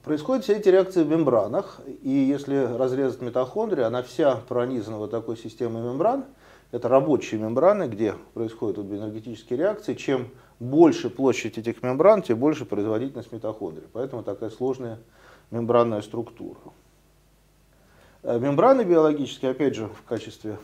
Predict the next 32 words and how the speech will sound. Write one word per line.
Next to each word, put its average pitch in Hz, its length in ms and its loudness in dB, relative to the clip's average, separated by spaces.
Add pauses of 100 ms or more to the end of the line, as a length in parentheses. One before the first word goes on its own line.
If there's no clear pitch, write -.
(120)
вводной, 220 600 -4 (580)
э, 117 240 -4
они, 160 360 2
э, 123 340 2 (200)
образованы 131 480 2
молекулами 123 480 0
липидов. 117 460 -4 (180)
Липиды — 127 720 -2
это 120 280 -2
молекулы, 123 480 -2
у - 20 -8
которых 113 320 -2
есть 110 120 -10
полярная 113 420 0
голова, 110 440 0
охотно 104 360 -6
взаимодействующая 104 760 -8
с - 100 -18
водой, 175 380 -4 (400)
и 123 160 0
жирные, 170 840 2
гидрофобные, 147 880 0
не 117 120 -4
желающие 113 500 -2
иметь 107 140 -8
дело 107 160 -4
с - 120 -12
водой 127 260 -2
хвосты. 135 500 -6 (420)
Хвостов 120 460 0 (160)
обычно 165 580 -4
два. 107 360 -4